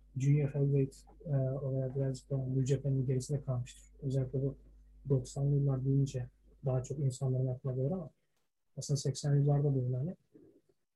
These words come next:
Buna cevap olarak yaptıkları şey aslında şu sıralar, e, Maxim sağ olsun popüler doğmuş Atsushi Onita aslında yani.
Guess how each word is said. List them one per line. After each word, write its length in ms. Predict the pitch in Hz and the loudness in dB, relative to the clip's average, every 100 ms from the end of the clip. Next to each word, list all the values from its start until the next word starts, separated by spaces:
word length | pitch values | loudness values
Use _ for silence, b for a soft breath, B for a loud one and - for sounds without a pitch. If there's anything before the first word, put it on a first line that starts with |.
| _ _ - _ _ - | _ _ -20 _ _ -4
Buna 420 | 135 165 175 - _ _ - | 0 2 0 -4 _ _ -4
cevap 320 | 151 165 165 | -2 0 -2
olarak 220 | 156 151 - _ _ _ _ - | -2 -4 -8 _ _ _ _ -2
yaptıkları 460 | 143 - - 147 | -2 -2 -2 0
şey 160 | 131 147 | 0 -2
aslında 360 | 127 165 190 - _ _ _ _ | -2 -2 -2 -4 _ _ _ _
şu 120 | - | -10
sıralar, 500 | - 156 156 156 160 | -4 0 2 0 0
e, 460 | 156 139 139 139 139 | 4 6 6 4 4
Maxim 520 | 135 143 143 - 143 | 4 2 0 0 -2
sağ 160 | - 143 | 2 2
olsun 420 | 143 135 151 156 _ _ _ _ _ _ _ | 2 0 -6 -8 _ _ _ _ _ _ _
popüler 440 | 135 147 143 139 | -2 2 4 4
doğmuş 560 | 143 139 135 139 - - _ - | 4 4 4 0 -10 -20 _ -4
Atsushi 460 | 139 - - - | -4 -4 -8 -4
Onita 380 | 175 151 143 131 | 0 2 0 -4
aslında 320 | 120 - 120 | -6 -6 -2
yani. 200 | 120 120 | -2 -2